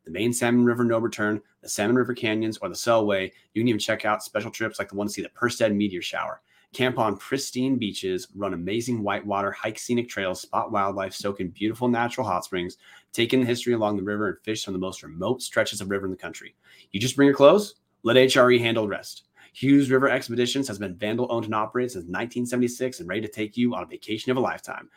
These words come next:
What are you waiting for? Find out what it's like to grab a paddle, catch dinner, and ride the bull all throughout the Gem State.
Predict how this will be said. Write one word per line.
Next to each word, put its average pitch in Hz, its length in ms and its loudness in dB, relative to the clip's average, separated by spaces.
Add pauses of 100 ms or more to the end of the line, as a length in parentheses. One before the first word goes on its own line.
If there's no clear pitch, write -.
(240)
What - 120 -2
are 151 60 4
you 165 80 6
waiting 110 240 2
for? - 280 -14 (280)
Find 120 200 4
out 123 140 6
what 123 140 0
it's - 100 -10
like 123 220 2
to 101 60 -12
grab 110 260 4
a - 20 -8
paddle, 143 400 2 (160)
catch 139 280 2
dinner, 143 340 0 (180)
and 101 80 -4
ride 117 160 2
the 139 60 -2
bull 123 240 4
all 117 180 4
throughout 139 240 0
the 113 60 -6
Gem 113 240 0
State. - 260 -12